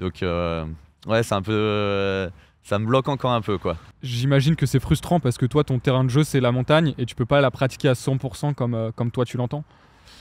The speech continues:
Speaker 1: C'est un peu frustrant, mais après, euh, c'est, comme je le dis aussi dans le film, c'est que j'ai appris à vivre, euh, avec ces frustrations et puis, euh, bah, en faire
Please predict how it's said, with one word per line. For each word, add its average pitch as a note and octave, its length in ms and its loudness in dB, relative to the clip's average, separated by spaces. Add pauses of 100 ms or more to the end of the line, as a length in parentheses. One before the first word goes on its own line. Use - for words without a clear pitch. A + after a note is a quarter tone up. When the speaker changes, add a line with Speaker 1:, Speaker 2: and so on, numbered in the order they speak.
(220)
Speaker 1:
C'est - 180 -6
un G#2+ 100 2
peu D3+ 140 2
frustrant, D#3 640 0
mais D3 140 0
après, A#2 420 2
euh, G#2 1160 0
c'est, G#2 840 -4
comme B2 220 -2
je A2+ 80 -4
le C3 80 0
dis B2 160 -2
aussi B2 240 -4
dans A#2 80 -2
le A2 80 -4
film, C3+ 420 -6
c'est A2 160 -8
que G2 60 -10
j'ai G#2 80 -4
appris G2 260 -4
à G#2+ 80 -2
vivre, G#2+ 260 -4
euh, F#2+ 480 -2
avec F#2+ 160 -6
ces - 120 -8
frustrations A2+ 640 -8
et A2 60 -6
puis, G2 180 -8
euh, F#2 200 -4
bah, F#2 120 -4
en F#2+ 80 -2
faire F#2+ 380 -6